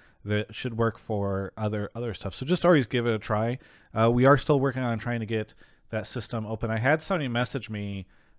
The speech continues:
um, recently trying to get, to make sure that I got credit for an Alienware purchase that they were making. So thank you so much, uh, to everybody who does that. I actually really do appreciate it. Um, I,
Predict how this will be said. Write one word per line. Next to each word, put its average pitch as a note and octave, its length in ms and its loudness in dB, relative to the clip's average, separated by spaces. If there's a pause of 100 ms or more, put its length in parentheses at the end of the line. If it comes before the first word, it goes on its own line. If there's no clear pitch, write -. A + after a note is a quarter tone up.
um, G#2 320 -2
recently G2 720 -6 (140)
trying G2+ 360 -6
to G2 80 -8
get, G2+ 440 -8 (140)
to - 120 -10
make G#2 180 -6
sure A2 160 -6
that G2 120 -4
I G2+ 40 -4
got F#2+ 160 -6
credit F#2+ 340 -8
for F#2 340 -8 (380)
an F#2+ 140 -10
Alienware F#2 720 -4
purchase G2+ 400 -8
that G2+ 120 -10
they F#2+ 80 -6
were F2+ 100 -6
making. F#2 280 -8
So G2 160 -10
thank A#2+ 240 -6
you G2+ 60 -2
so - 140 -4
much, G#2 240 -4 (400)
uh, G2+ 240 -2
to - 160 -6
everybody A2 360 4
who G#2 140 2
does F#2+ 240 -2
that. E2+ 160 -6
I F#2+ 100 -6
actually F#2 260 -6
really F#2 280 -2
do F2 280 -6 (380)
appreciate F#2 560 -4
it. - 220 -14 (420)
Um, G2 420 2 (340)
I, A#2+ 680 4